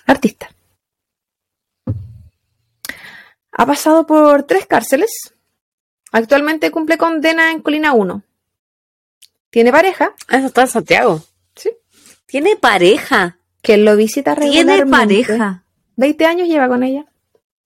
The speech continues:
Speaker 1: Desde que está preso.
Speaker 2: Oh, esa huevona, una psicópata también, una pedófila, pervertida, concha de su madre también, porque ¿cómo tú puedes ser pareja de una persona así? De una mierda, de una caca,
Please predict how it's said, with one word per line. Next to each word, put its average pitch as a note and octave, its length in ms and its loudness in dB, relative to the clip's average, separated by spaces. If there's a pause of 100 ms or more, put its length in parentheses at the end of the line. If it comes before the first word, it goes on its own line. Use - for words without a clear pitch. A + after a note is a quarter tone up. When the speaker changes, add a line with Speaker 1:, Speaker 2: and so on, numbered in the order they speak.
(440)
Speaker 1:
Desde B3+ 160 4
que C4+ 60 0
está C#4 160 0
preso. - 300 -2 (1300)
Speaker 2:
Oh, C4 380 2
esa A#3+ 480 4
huevona, F#3 460 4
una F#3 140 2
psicópata F3+ 560 0
también, F3 380 0
una F3+ 260 -2
pedófila, F3 960 2
pervertida, F3 880 2
concha E3+ 380 0
de E3+ 60 0
su E3+ 140 -4
madre D#3+ 300 0
también, D#3 340 -4
porque D#3+ 300 -4
¿cómo G3+ 320 0
tú F#3+ 100 0
puedes F3+ 280 2
ser F3 160 -4
pareja E3+ 380 0
de E3+ 80 2
una E3+ 140 -2
persona E3+ 360 -4
así? D#3 300 -8
De E3 120 -2
una F3 160 2
mierda, A3+ 600 2
de G#3+ 80 2
una F#3+ 240 0
caca, E3+ 560 -2